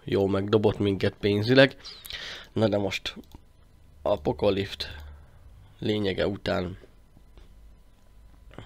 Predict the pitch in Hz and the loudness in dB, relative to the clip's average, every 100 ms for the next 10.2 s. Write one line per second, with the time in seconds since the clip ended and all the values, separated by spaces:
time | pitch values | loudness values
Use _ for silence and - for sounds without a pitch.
0 | - - - - 101 95 98 98 92 92 | -20 -18 -12 -6 -6 -2 -2 0 -2 -4
1 | 98 92 - - - - - - - 101 | -4 -4 -4 -10 -14 -20 -20 -4 0 2
2 | 98 95 92 98 95 113 95 - 139 147 | 2 0 -2 -2 2 2 2 2 4 4
3 | - - - - - - - - - - | 2 -8 -14 -20 -20 -20 -20 -20 -20 0
4 | 127 117 101 92 - - - - - - | 4 4 2 -6 -16 -20 -20 -20 -20 -10
5 | 98 98 - - - - 104 95 - 101 | -6 -4 -6 -10 -8 -2 0 -2 -2 -2
6 | 92 101 87 - 101 95 90 98 101 110 | -2 -2 -4 -2 -2 -2 -2 0 0 -2
7 | - - - - - - - - - 110 | -8 -20 -20 -20 -20 -20 -20 -20 -12 -10
8 | - 92 98 87 - 110 - - 92 80 | -2 0 0 -2 -4 -12 -18 -4 -2 0
9 | 85 92 85 - 78 - - 101 104 - | -2 0 -2 -2 -6 -6 0 0 0 2
10 | 147 | 0